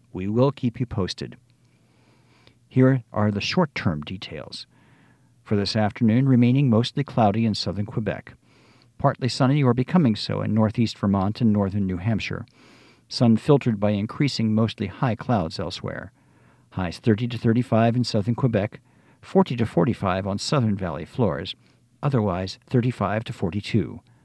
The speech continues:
Light variable wind. Tonight becoming cloudy. Light snow developing south of Route four into southwestern New Hampshire.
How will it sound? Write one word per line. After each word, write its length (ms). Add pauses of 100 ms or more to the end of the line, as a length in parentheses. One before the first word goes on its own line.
(260)
Light 220
variable 480
wind. 420 (640)
Tonight 360
becoming 320
cloudy. 420 (440)
Light 280 (100)
snow 360
developing 520
south 400
of 280
Route 160
four 400
into 260
southwestern 640
New 140
Hampshire. 460